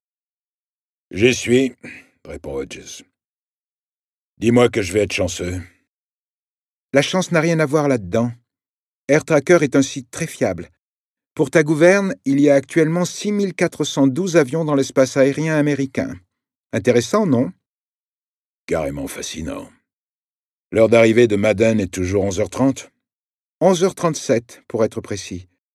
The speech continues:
Tu as laissé ton lait écrémé sur ton bureau ? Je l'ai remis au frigo.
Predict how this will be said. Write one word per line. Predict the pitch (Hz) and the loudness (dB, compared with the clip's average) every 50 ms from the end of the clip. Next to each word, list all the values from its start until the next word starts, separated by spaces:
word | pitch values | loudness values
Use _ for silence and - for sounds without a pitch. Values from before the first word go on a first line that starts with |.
| _ _ | _ _
Tu | - - | 0 4
as | 120 | 4
laissé | 117 131 120 - 156 | 4 4 0 -4 -6
ton | 131 - 147 131 | -2 2 2 4
lait | 131 139 143 139 | 4 4 4 4
écrémé | 135 - 147 135 139 143 | 2 0 0 0 0 -2
sur | 135 - 139 - | -2 -6 -6 -4
ton | - 135 127 | -2 0 0
bureau ? | 120 127 113 123 127 135 - _ _ _ _ _ _ _ _ | 0 0 -2 -2 -4 -6 -8 _ _ _ _ _ _ _ _
Je | - 104 120 | -6 -2 -2
l'ai | 110 113 | 0 0
remis | 110 107 113 113 | 0 0 0 0
au | 107 | -2
frigo. | 98 - - 107 92 92 95 98 _ | -2 -6 -10 -12 -10 -10 -12 -12 _